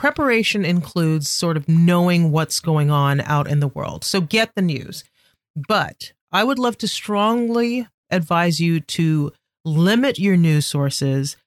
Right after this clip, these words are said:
and make sure that your news sources are reputable ones. Now, remember, news sources, a lot of the news, uh, um, the news media, uh,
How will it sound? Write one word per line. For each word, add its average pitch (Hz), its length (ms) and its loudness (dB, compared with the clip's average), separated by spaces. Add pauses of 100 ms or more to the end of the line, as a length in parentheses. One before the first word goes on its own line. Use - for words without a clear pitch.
(120)
and 165 180 2
make 175 220 0
sure 202 420 0
that 170 180 -2
your 170 140 2
news 160 280 2
sources 147 400 -2
are 151 120 0
reputable 139 540 -2
ones. - 380 -6 (640)
Now, 190 120 2
remember, 214 380 2
news 220 480 2
sources, 175 360 0
a 165 80 0
lot 180 440 2
of 202 120 -4
the 196 100 0
news, 185 480 0
uh, 147 240 -8
um, 147 480 0 (180)
the 170 80 2
news 175 760 2
media, 165 600 2 (600)
uh, 170 220 2